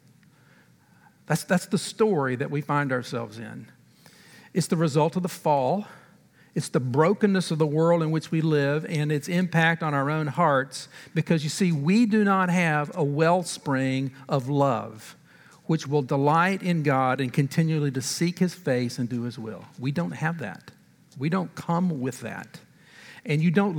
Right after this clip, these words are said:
leave with that when you inhabit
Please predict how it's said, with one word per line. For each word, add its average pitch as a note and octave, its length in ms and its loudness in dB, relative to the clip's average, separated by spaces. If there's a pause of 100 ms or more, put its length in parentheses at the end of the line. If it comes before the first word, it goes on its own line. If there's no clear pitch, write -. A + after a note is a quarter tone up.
(120)
leave G#3+ 380 4
with D3 220 -2
that D3+ 300 2
when D#3+ 220 0
you D#3 320 2 (600)
inhabit E3+ 760 0